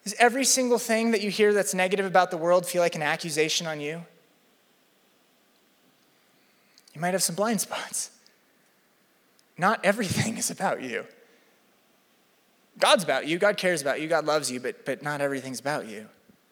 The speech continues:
Jesus responds to them, he says, "Listen, you, you remain guilty because you claim you can see. You claim you're the source of the light." Jesus says, "No, I,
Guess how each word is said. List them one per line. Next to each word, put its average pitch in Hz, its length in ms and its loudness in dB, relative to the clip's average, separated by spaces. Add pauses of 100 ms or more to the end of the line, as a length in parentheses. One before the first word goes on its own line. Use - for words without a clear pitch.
(1160)
Jesus 135 600 0
responds 135 560 -2
to 139 60 -8
them, 123 160 -6
he 123 80 -6
says, 127 360 -2
"Listen, 135 320 0
you, 131 140 -2
you 143 260 -4
remain 139 300 -2
guilty 131 300 -4
because 123 280 -6
you 120 60 -8
claim 131 320 -6
you 117 80 -6
can 113 160 -10
see. 107 320 -6 (1900)
You 147 120 -8
claim 139 280 -4
you're 127 120 0
the 117 80 -6
source - 320 -2
of 113 80 -12
the 113 80 -10
light." 110 260 -10 (2250)
Jesus 131 320 -4
says, 120 240 -2
"No, 117 140 -6
I, 117 200 -6